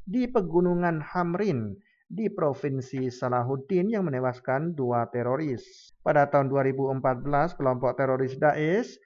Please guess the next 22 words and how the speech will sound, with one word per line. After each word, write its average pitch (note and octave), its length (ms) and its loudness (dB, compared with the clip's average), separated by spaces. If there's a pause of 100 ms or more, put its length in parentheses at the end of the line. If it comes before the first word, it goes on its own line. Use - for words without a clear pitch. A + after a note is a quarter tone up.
(180)
dengan C3 240 -2
dukungan A#2+ 400 -4
keuangan C3 560 -2
dan B2+ 160 0
militer C3 420 0
dari C#3 220 0
Amerika D#3+ 500 -2
dan B2+ 220 0
sekutunya C3+ 640 -4
di B2+ 160 -6
Barat C3 320 0
dan B2 160 0
Arab E3 320 2 (480)
menyerang G#3+ 480 0
dan F#3 160 4
menduduki D#3+ 560 -2
sebagian B2+ 560 -2
besar D3 320 -2
bagian C3 320 -2
utara F3+ 560 -2
dan C3 340 -2
barat A#2+ 460 -2